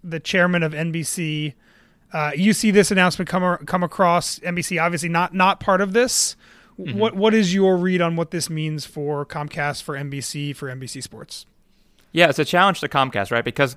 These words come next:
Speaker 2: in addition to being a content owner, they're also one of these distributors. They're, they're one of the biggest cable companies. Uh, and, and so in as much as this ends up increasing the pace of cord cutting, that, that's a massive challenge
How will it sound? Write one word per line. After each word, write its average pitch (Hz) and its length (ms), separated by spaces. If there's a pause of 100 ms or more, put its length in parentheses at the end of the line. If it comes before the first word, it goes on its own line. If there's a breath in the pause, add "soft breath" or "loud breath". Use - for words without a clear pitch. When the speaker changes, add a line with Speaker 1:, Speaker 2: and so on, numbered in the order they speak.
(100)
Speaker 2:
in 131 120
addition 135 300
to 120 60
being 120 380
a 110 40
content 113 440
owner, 107 220
they're 104 160
also 107 300
one 101 180
of 98 60
these 98 160
distributors. 98 520
They're, 101 120
they're 107 140
one 101 140
of 95 40
the 98 60
biggest 98 280
cable 95 240
companies. 101 480 (400 soft breath)
Uh, 101 240
and, 113 220
and 113 140
so 123 180
in 156 180
as 160 180
much 139 240
as 127 180
this 120 300
ends 113 220
up 113 240 (420 soft breath)
increasing 117 760
the 113 80
pace 117 260
of 107 100
cord 117 240
cutting, 120 300
that, 113 180
that's 110 240
a 110 40
massive 101 320
challenge 95 500